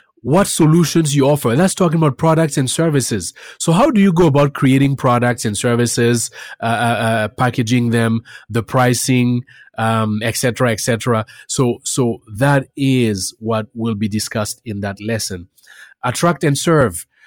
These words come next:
So that's really about marketing and sales. Um, all from a biblical point of view. All from a biblical perspective, not as the world teaches you, if you're serious. But running your business God's way, that will be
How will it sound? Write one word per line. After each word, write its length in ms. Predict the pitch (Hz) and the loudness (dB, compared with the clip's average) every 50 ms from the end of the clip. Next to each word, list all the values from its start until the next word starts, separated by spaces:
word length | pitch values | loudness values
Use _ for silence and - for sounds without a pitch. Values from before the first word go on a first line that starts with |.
| - _ | -20 _
So 300 | - - - 127 120 104 | -8 -2 0 0 0 0
that's 240 | 113 135 143 135 135 | 0 0 0 0 2
really 240 | 131 135 135 127 131 | 2 2 2 2 2
about 240 | 127 117 120 120 107 | 2 2 0 -2 -2
marketing 680 | 107 110 120 131 131 131 - 131 110 - 113 98 101 110 | -2 -2 0 2 0 0 0 -4 -4 -4 -4 -4 -4 -4
and 160 | 110 107 101 | -4 -4 -4
sales. 560 | - - 139 123 107 92 85 - - - - _ _ _ - - - - | -4 -2 0 0 0 -2 -4 -8 -10 -10 -12 _ _ _ -20 -20 -14 -8
Um, 460 | - 117 120 120 117 120 117 113 - _ _ - | -4 -2 0 0 0 0 -2 -4 -6 _ _ 0
all 440 | - 175 196 196 196 196 196 196 175 | 2 4 6 6 6 6 4 4 2
from 320 | - - - 160 143 139 | -2 -2 0 0 2 2
a 80 | 147 165 | 2 2
biblical 640 | 110 104 143 147 139 143 143 139 - 147 143 143 | 2 2 2 2 4 4 2 2 2 2 0 0
point 360 | - - - 143 131 127 123 | 0 -2 -2 0 2 2 2
of 120 | 120 107 95 | 2 0 -2
view. 320 | 101 110 110 107 90 - _ _ _ - _ _ _ _ _ - | -2 -2 -2 -2 -4 -6 _ _ _ -20 _ _ _ _ _ 0
All 340 | 151 160 156 156 156 151 147 | 2 4 4 4 4 2 0
from 260 | - - 143 131 131 | -2 -2 0 0 2
a 60 | 123 | 0
biblical 560 | 113 104 131 135 127 135 131 - 135 135 127 | 0 2 2 2 2 2 0 0 0 0 0
perspective, 600 | - - 123 107 - - 127 117 107 - 113 95 101 | 0 0 -2 -2 -2 -2 -4 -2 -2 -2 -4 -2 0
not 340 | 110 131 151 156 156 151 - _ | 0 2 2 2 0 -2 -4 _
as 340 | - 143 135 135 135 131 120 | 0 2 2 2 2 2 0
the 100 | 123 131 | 0 0
world 480 | 123 117 131 131 131 135 135 131 123 - - - | 0 2 2 2 4 4 2 0 -2 -6 -8 -4
teaches 340 | - 139 123 - 139 123 107 | -4 -2 -2 0 0 0 0
you, 100 | 110 107 | 0 -2
if 180 | 110 110 - | -4 -4 -4
you're 100 | 131 127 | -2 -2
serious. 520 | 120 - 175 175 160 135 120 - - - - - - - - - - | -2 0 0 2 2 2 0 0 -4 -8 -10 -14 -20 -20 -20 -14 -6
But 140 | 120 127 117 | -4 -2 -2
running 340 | 110 113 127 147 165 170 180 | 0 2 2 2 4 4 4
your 180 | 175 170 160 143 | 4 4 4 4
business 460 | 127 135 160 156 139 131 117 104 101 | 4 4 4 4 4 2 2 0 0
God's 320 | 110 135 143 143 131 - | 0 2 2 2 2 2
way, 300 | 139 139 139 143 165 185 - _ - - - - - _ _ | 2 4 4 4 2 0 -4 _ -20 -20 -20 -20 -20 _ _
that 420 | - 95 95 135 135 135 135 - _ - | -12 -4 0 2 2 2 2 0 _ -8
will 460 | 120 113 123 135 135 131 123 120 113 | -4 0 2 2 4 4 2 2 0
be 500 | 104 98 120 123 117 110 98 95 95 | 0 2 2 4 4 2 2 -2 -4